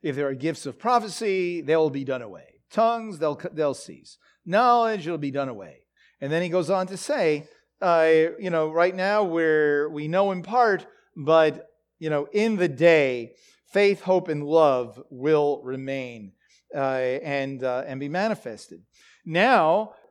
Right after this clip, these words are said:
uh, we're, we're cultivating those things and growing in those things. But Abraham, who had a relationship with God, also manifested faith, hope, and love, motivated, uh, by the promise of God,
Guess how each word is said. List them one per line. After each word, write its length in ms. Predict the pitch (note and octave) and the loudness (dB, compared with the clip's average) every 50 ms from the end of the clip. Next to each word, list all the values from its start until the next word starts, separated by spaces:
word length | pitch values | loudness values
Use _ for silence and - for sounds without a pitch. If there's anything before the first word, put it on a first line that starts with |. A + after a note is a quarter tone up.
| _ _ _ - | _ _ _ 2
uh, 360 | E3+ E3+ E3 D#3+ D#3+ D#3+ D#3 | 6 6 8 8 8 6 6
we're, 520 | D#3 F3+ F#3+ F#3+ F#3 F#3 F#3+ F3+ F3+ - G3+ | 6 6 6 6 6 6 4 2 -2 -6 -6
we're 340 | E3 D#3+ F3 F3+ F#3 F#3+ | 0 2 4 4 4 4
cultivating 720 | F#3 F#3+ G#3+ C#4 E4+ E4+ D4+ A3 F#3 F#3 E3+ E3 D#3+ D#3 | 2 0 0 -2 0 0 0 2 4 4 4 4 2 0
those 240 | D3+ D3+ D#3 D3+ - | 0 0 0 0 -2
things 220 | - D#3 D3+ C3+ C3 | -4 -8 -6 -4 -4
and 140 | E3+ F3 | -6 -4
growing 400 | C#3+ E3 G3 A#3+ D4 D#4+ D4 B3 | 0 4 6 8 8 8 6 4
in 80 | G#3 F#3 | 2 0
those 240 | E3+ D#3+ D3+ - - | 0 -2 -2 -4 -6
things. 400 | - C#3+ B2 A2 G#2 G#2 - _ _ _ _ _ _ _ | -10 -10 -10 -10 -14 -20 -20 _ _ _ _ _ _ _
But 120 | - G#3 A3 | 6 8 8
Abraham, 540 | B3+ D#4+ E4+ F4 D4+ B3 A#3 F#3+ F3+ F3+ | 8 8 6 4 4 4 4 2 0 0
who 180 | G3+ G#3+ A#3 A#3 | 2 2 2 4
had 160 | G#3+ A3 A3+ | 4 6 6
a 40 | A#3 | 6
relationship 720 | G#3+ G3+ G3 F#3+ G#3 A3+ B3+ - - A3+ G3 - A3+ G#3+ | 6 6 4 6 4 4 2 2 -6 -8 -6 -4 -6 -4
with 200 | F#3+ G#3 F3+ F#3 | -4 -4 -4 0
God, 220 | A#3 A#3+ A#3+ A#3+ | 2 4 4 4
also 560 | A#3+ A3 A3+ B3+ D4+ F#4+ G4+ F4+ - - A#3+ G3 | 4 4 6 6 6 6 4 0 0 2 2 2
manifested 840 | F3+ E3+ D#3+ D#3 D3 C#3 - D#3+ C#3 C3 - - - A#2 G2+ - _ _ _ _ _ _ _ _ | 4 2 2 0 0 -4 -2 -4 -4 -4 -6 -10 -14 -14 -14 -14 _ _ _ _ _ _ _ _
faith, 340 | - G3 G3 F3+ E3 E3+ | 2 4 4 4 4 2
hope, 240 | - E3+ E3+ D#3+ E3 | 2 2 2 2 2
and 160 | D3+ C#3+ C3+ | -4 -4 -4
love, 320 | C3 C3 B2+ A2+ F2+ F2 _ _ _ _ _ _ _ _ _ | -4 -4 -4 -6 -6 -12 _ _ _ _ _ _ _ _ _
motivated, 800 | - E3 F#3 G#3 B3+ D#4 D#4 C4+ E3+ D3+ C#3 C#3 C#3 C#3 C3+ B2+ _ _ _ _ _ - | -4 2 6 6 6 6 6 2 2 2 0 0 -2 -4 -6 -8 _ _ _ _ _ 2
uh, 160 | E3+ D#3+ D#3+ | 4 4 4
by 300 | D3 D3 E3+ F3 F#3 G3 | 6 6 8 8 8 6
the 120 | F#3 F#3+ | 4 2
promise 480 | F3 - - F#3+ F#3+ G3 G#3 G3+ - - | -2 -2 0 2 2 2 2 -2 -4 -6
of 140 | D#3 C3 B2+ | -10 -8 -2
God, 500 | C3 D3 D3+ D#3+ F3 G#3 A#3 A#3+ A#3+ | 2 4 6 8 8 8 6 2 -2